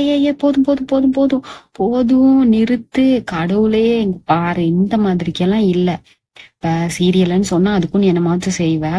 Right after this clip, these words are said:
படங்கள்ல, சீரியல்ல, இந்த மாதிரி இதெல்லாம் விட்டுரு. நான் என்ன பண்ணேன்? நீ எதனா சீரியல்ல மாதிரி கூப்பிட சொன்னீங்க, பார்த்தா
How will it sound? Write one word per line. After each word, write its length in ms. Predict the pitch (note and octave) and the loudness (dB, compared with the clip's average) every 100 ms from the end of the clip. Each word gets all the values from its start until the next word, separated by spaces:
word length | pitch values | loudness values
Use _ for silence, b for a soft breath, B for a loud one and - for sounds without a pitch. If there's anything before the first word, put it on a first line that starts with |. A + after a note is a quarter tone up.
| F#3+ | -4
படங்கள்ல, 760 | E3+ F3 F3+ E3+ E3+ E3+ E3 E3+ | -4 0 0 0 -4 -4 -6 -6
சீரியல்ல, 560 | F3 E3+ E3+ E3 E3 E3 | -6 -4 -4 -4 -4 -4
இந்த 140 | E3+ | -4
மாதிரி 220 | E3 E3 | -2 -2
இதெல்லாம் 280 | F3+ D#3+ G3 | -2 -2 -2
விட்டுரு. 420 | F#3 E3 - G3 C#3+ B | -2 -2 -2 -2 -2 B
நான் 180 | D#4 F#4 | 0 2
என்ன 160 | G4 G4+ | 2 2
பண்ணேன்? 300 | D#4+ D4+ D4 | 2 4 4
நீ 180 | D#4 D4+ | 4 4
எதனா 200 | D#4 E4 | 2 0
சீரியல்ல 320 | D4 C#4+ C#4+ C4 | -2 -2 -2 -2
மாதிரி 200 | B3 C#4 | -4 -4
கூப்பிட 280 | C4 B3+ | -6 -6
சொன்னீங்க, 540 | A#3+ A3 G#3 A3+ B3 G#3+ B B - | -6 -6 -4 -4 -6 -10 B B -10
பார்த்தா 260 | A#3+ D4+ | -6 -4